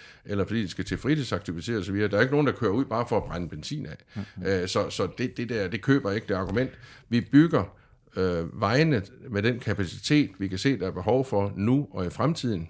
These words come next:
Speaker 1: Det er det, der er sigtet. Og så er der nogle steder, hvor vi ikke kan udbygge mere.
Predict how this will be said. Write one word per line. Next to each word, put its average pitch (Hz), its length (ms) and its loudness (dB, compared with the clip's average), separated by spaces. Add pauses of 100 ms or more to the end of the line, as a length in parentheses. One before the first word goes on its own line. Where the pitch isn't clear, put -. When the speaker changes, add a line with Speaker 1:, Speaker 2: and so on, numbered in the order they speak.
(100)
Speaker 1:
Det 123 80 0
er 113 40 0
det, 117 140 0
der 101 80 4
er 87 60 2
sigtet. 139 420 -4 (340)
Og 110 120 -6
så 139 100 2
er 131 40 6
der 117 100 2
nogle 143 220 4
steder, 120 240 2
hvor 104 120 2
vi 113 80 2
ikke 127 100 -4
kan 113 120 -2
udbygge 139 320 2
mere. 92 240 0